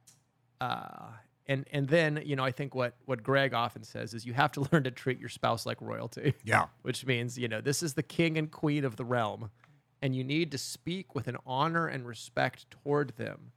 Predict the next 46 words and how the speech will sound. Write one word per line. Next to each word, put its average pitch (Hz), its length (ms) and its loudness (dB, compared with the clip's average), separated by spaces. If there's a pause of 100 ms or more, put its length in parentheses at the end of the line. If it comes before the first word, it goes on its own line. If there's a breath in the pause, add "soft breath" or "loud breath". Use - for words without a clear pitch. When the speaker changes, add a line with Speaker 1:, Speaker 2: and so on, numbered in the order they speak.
Speaker 2:
Yeah. 85 180 2 (240)
Speaker 1:
that, 120 260 2 (200)
Speaker 2:
Yeah. 110 240 -2
Speaker 1:
um, 110 120 -8 (460)
that 123 260 -8
befits - 600 0
their 120 360 2
place - 540 -6
in 120 180 -8
your 113 240 -4
life. 92 460 -10
Speaker 2:
Yeah. 90 180 -2 (680)
Yeah. 90 220 -6
Speaker 1:
And 143 160 6
I 175 120 6
know 170 500 4
when 143 200 -2
I'm 127 220 2
not 127 300 2
doing 123 260 -6
that 113 220 -8
toward 120 180 -6
my 117 120 -6
wife 117 360 -2 (100)
and 117 140 -16
being 127 220 -8
kinda 127 200 -6
harsh 135 540 0
and 113 160 -12
dismissive, 123 600 -8
and 120 100 -4
I 123 40 -6
think, 135 260 -8
"You 160 80 -8
know 175 100 -2
what? 160 180 2
I 156 60 4
wouldn't 160 320 -2
talk 135 360 0
to 123 180 -8 (320 soft breath)
Speaker 2:
Yeah. 95 140 2
Speaker 1:
my 117 100 2
boss 123 380 2
that 170 200 2
way. 185 320 2
Speaker 2:
Yeah. 98 220 2